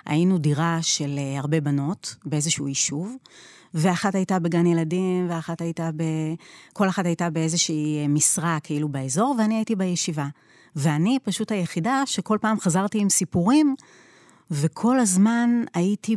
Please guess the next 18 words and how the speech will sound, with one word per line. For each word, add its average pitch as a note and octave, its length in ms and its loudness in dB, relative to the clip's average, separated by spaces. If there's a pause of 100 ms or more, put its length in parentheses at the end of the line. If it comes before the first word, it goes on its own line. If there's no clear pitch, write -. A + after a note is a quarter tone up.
בחששות E3+ 920 0
כאלה, C3 360 -6 (220)
מהממונים D#3 600 6
עליי, C3+ 220 -6
בניגוד D3+ 320 0
לבנות G3 300 0
האחרות B3 360 -2
שהיו G#3+ 240 -4
לגמרי A3 460 -4
כזה G3 220 -4
על F#3+ 60 -2
מי G3 140 0
מנוחות G#3 600 0
והכל, G3+ 380 0 (680)
הכל F#3 200 0
בסדר. C#3 520 -2 (640)
עכשיו, D#3+ 320 -2
אתה, C#3 500 -4